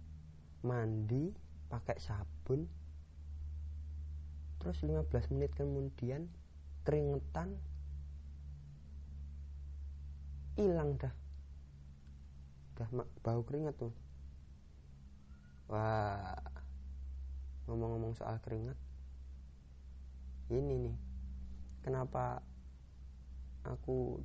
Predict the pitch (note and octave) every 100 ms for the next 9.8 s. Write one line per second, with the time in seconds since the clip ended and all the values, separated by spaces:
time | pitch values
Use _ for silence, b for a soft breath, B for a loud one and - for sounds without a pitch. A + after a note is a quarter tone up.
0 | - A#2 A#2+ B2 A#2 A#2+ A#2 A#2 A#2+ A#2
1 | A2+ A2+ A#2 A#2+ A#2 A2+ A2+ A2 A2 -
2 | - - - - - - - - - A2
3 | A2+ A2+ G#2+ G#2+ - - G#2+ A2+ G#2+ G#2+
4 | A#2 - - - A#2+ - - - - -
5 | - - - - - - - - - -
6 | - - - - D3 - D3 - - -
7 | - - - - E3+ E3 E3 F#3+ F#3 D#3+
8 | D#3+ E3 C3 B2 - - - - B2 B
9 | B - - A2+ G#2+ - B2